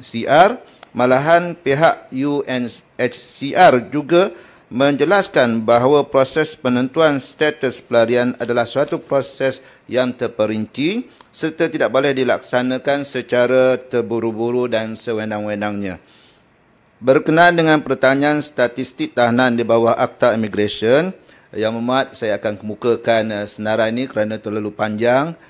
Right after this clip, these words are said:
Masa kita ada lim-, tujuh minit setengah je untuk menjawab. Dan bagi per-, eh, pertanyaan Yang Berhormat berhubung kos tahanan dan banduan,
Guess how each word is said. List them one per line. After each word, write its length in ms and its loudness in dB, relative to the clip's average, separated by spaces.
Masa 320 -8
kita 320 -4
ada 240 -4
lim-, 240 -8
tujuh 320 -8
minit 320 -8
setengah 400 -6
je 240 -6
untuk 260 -10
menjawab. 640 -2
Dan 300 6
bagi 320 4
per-, 180 4
eh, 400 2
pertanyaan 560 4
Yang 260 6
Berhormat 400 6
berhubung 500 2
kos 320 0
tahanan 600 2
dan 320 2
banduan, 640 4